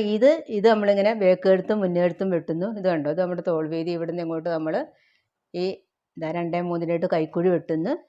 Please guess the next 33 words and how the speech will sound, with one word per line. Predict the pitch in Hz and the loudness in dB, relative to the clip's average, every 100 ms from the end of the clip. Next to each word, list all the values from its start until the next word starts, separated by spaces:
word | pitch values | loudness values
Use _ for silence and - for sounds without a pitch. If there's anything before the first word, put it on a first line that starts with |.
| _ _ _ _ _ _ _ _ _ | _ _ _ _ _ _ _ _ _
പിന്നെ | 277 262 285 285 - | 0 2 2 0 0
ഇവിടുന്ന് | 220 220 226 | 4 4 4
ഇങ്ങോട്ട് | 196 202 196 233 233 | 4 4 4 2 2
നമുക്കൊരു | 185 180 185 190 185 | 0 4 4 6 4
ഒരു | 185 | 4
ഇഞ്ച്, | 165 143 156 202 | 0 -4 -8 -2
അതായത് | 180 170 190 | 0 0 -2
നമ്മുടെ | 185 175 202 262 233 | -2 -4 -6 -6 -8
ഈ | 196 190 - - | -6 -8 -10 -6
ഞൊറിവിൻ്റെ | 208 196 196 196 185 | 0 2 2 0 -2
അവിടുത്തെ | 175 220 202 | 0 0 0
വണ്ണാണ്. | 160 156 127 127 - _ - | 0 -2 -6 -12 -18 _ -10
അത് | 185 220 208 | -2 -2 -2
ഈ | 226 277 | -4 -2
രണ്ടേ | 202 185 190 196 | -4 0 0 0
മൂന്ന് | 208 214 | -2 -2
നമുക്ക് | 196 208 | -2 -4
വണ്ണത്തിൻ്റെ | 196 180 185 190 202 | -2 -4 -4 -4 -2
നാലിലൊരു | 180 175 180 185 | -4 -2 -4 -2
ഭാഗത്തോടു | 180 170 165 180 175 | 0 -2 -4 -6 -4
കൂടി | 175 175 180 | -6 -6 -6
നമ്മൾ | 160 160 196 - - _ 190 | -6 -6 -6 -8 -20 _ 2
ഒരു | 185 202 | 2 2
ഇഞ്ച് | 196 202 | 2 0
കൂട്ട്, | 185 175 - 294 294 - | 2 0 2 0 0 -6
അതിൽ | 165 175 | -4 -2
നിന്ന് | 190 214 - | -2 -4 -6
ഒരു | 175 170 | -6 -6
ഇഞ്ച് | 165 165 170 | -6 -6 -4
ഇങ്ങോട്ട് | 165 180 151 | -4 -2 -2
കുറയ്ക്കുക | 151 151 170 | -2 -2 -2
നമ്മൾ | 127 123 120 | -2 -10 -14
ചെയ്യുന്നത്. | - 165 165 | -16 -20 -20